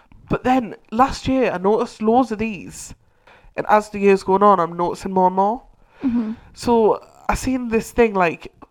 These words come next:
Speaker 1: parents asking other parents to put a stop to this sort of stuff because it makes you look like a bad parent.
Speaker 2: If you don't do it.
Speaker 1: If you don't do it.
Speaker 2: So the thing for me is, I hate when people buy presents for the sake of buying them.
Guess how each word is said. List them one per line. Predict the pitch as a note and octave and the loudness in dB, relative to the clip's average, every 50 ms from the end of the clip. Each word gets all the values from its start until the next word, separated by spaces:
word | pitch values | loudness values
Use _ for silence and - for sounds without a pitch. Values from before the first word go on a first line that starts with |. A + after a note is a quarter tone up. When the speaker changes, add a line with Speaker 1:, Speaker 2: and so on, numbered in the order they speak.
| _ - | _ -4
Speaker 1:
parents | - A3+ A3 A3+ A3+ A3 - - | -2 0 0 0 0 -4 -4 -4
asking | A3 G#3 - - - G#3 F#3+ F3 - _ - | -4 -4 -6 -8 -10 -10 -10 -12 -8 _ 0
other | G3 F#3+ F#3+ | 2 2 2
parents | - G#3 G3 G3 F#3+ F3 F3 - - | 2 0 0 0 -2 -4 -6 -10 -14
to | - - | -6 -2
put | - - F3 - | -2 -2 -2 -4
a | - | -8
stop | - - G3+ F#3 E3 C#3+ - - - _ _ - - _ _ _ _ _ - | -4 2 4 4 4 4 2 -4 -14 _ _ -20 -20 _ _ _ _ _ -14
to | - F3+ | -6 -2
this | F3+ F#3 - | -2 -2 -2
sort | - - F#3 F3 | 0 2 2 2
of | F3 - | 2 0
stuff | - G3+ E3 - - - - - - - - | 0 0 0 0 -2 -8 -18 -20 -20 -8 -6
because | - F3+ F#3 F#3 | -6 -6 -6 -8
it | F3+ - | -8 -4
makes | G3 F#3+ G3 F#3+ - G3+ | -2 -2 -2 -2 -4 -4
you | F#3 | -4
look | F#3 - - | -2 -4 -4
like | E3+ - | -6 -10
a | F3 | -4
bad | - F#3 F3+ F3 F3 | 2 4 4 4 4
parent. | - - G3+ F#3+ G3 G3 A3 A#3+ C#4+ - - - - - | 2 -2 -2 -2 -2 -4 -4 -6 -8 -14 -20 -20 -12 -8
Speaker 2:
If | - B3+ - A3+ | -6 -4 -4 -2
you | |
don't | A3+ A3 A3 G#3+ | -2 -2 -2 -2
do | G#3 G#3+ G3+ | -6 -8 -8
it. | G3 F#3 - - - - - - _ _ _ _ | -8 -8 -10 -12 -18 -20 -20 -20 _ _ _ _
Speaker 1:
If | A#3 A3 - | -2 0 0
you | A3+ G3+ | -2 -2
don't | F#3+ F3+ E3+ E3+ | 0 0 -2 -2
do | - C4 C#4 A#3+ | -2 -2 0 0
it. | D3 F2+ - - - - _ _ | 0 -2 -4 -8 -16 -20 _ _
Speaker 2:
So | - - - C#4 C#4 | -12 -4 -2 -2 -2
the | C4 C4+ | -2 -2
thing | - D#4 D#4 D#4+ | -4 -4 -6 -4
for | D#4+ D#4 | -4 -2
me | D4+ C#4+ C4 A#3+ G3+ | -2 -2 -2 -2 -4
is, | F#3 F3+ F#3+ G#3+ - - - - _ - _ _ _ _ _ _ _ _ _ _ _ _ | -6 -8 -12 -14 -16 -20 -20 -20 _ -20 _ _ _ _ _ _ _ _ _ _ _ _
I | - A3+ | -2 -2
hate | - - B3+ C4 C4 - | 0 0 -2 -2 0 0
when | C4 C4+ B3+ | 0 2 2
people | - C4+ - A#3+ A#3+ | 0 0 0 -2 0
buy | A#3 - A#3 A3+ A#3 A#3+ | 2 2 4 4 4 2
presents | A#3+ - - C4 A#3+ - G#3+ G#3 - - | 2 2 2 2 0 0 -4 -8 -8 -8
for | G#3+ | -8
the | G3+ G3+ | -8 -8
sake | - - G#3+ G#3 - | -6 -6 -6 -6 -6
of | - - | -4 -2
buying | G#3 G#3 G#3 G#3 G#3 G#3+ | 0 0 0 0 -2 -2
them. | A3 A#3 B3+ | -2 -2 -2